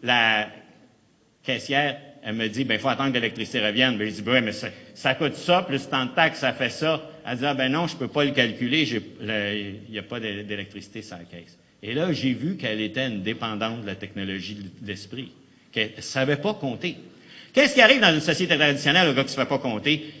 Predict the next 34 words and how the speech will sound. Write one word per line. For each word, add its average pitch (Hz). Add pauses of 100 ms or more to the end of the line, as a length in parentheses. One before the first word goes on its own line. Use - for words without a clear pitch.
Il -
se -
fait 131
fourrer 151
dès 139
qu'il 139
échange 123
quelque 110
chose 110
avec 104
quelqu'un, 120 (460)
puis 110
il 104
crève 104
de 110
faim. 135 (1900)
Je -
suis -
allé 160
dans 165
un 165
village 160
reculé 156
au 165
Mexique. 151 (1120)
Il -
y 135
avait 147
un 165
petit 160
gars 165
de 165
cinq 151
ans 147